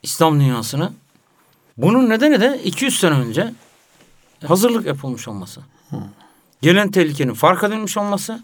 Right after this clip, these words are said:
Speaker 2: Üç
Speaker 1: Yani
Speaker 2: büyük
Speaker 1: akidede
Speaker 2: kurucuyla demiştiniz
Speaker 1: Tabii,
Speaker 2: değil mi
Speaker 1: tabii.
Speaker 2: geçen
Speaker 1: Mahşer'in
Speaker 2: hafta?
Speaker 1: üç atlısı
Speaker 2: Üç
Speaker 1: diye tarif
Speaker 2: atlısıyla.
Speaker 1: ettiğim,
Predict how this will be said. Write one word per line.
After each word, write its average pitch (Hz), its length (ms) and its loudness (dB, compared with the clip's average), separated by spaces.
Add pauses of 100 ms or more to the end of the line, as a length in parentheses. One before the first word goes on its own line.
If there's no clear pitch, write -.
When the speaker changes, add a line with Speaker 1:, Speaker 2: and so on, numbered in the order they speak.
(840)
Speaker 2:
Üç 170 120 4
Speaker 1:
Yani 156 140 4
Speaker 2:
büyük 143 140 4
Speaker 1:
akidede 165 140 4
Speaker 2:
kurucuyla 135 540 4
demiştiniz 113 180 0
Speaker 1:
Tabii, 175 180 4
Speaker 2:
değil 110 80 -2
mi 104 80 -6
Speaker 1:
tabii. 170 200 4
Speaker 2:
geçen 117 300 0
Speaker 1:
Mahşer'in 170 340 4
Speaker 2:
hafta? 185 140 -4
Speaker 1:
üç 175 120 -4
atlısı 151 360 -2
Speaker 2:
Üç 139 60 0
Speaker 1:
diye 135 100 4
tarif 113 220 -2
Speaker 2:
atlısıyla. 120 360 2
Speaker 1:
ettiğim, 185 280 -2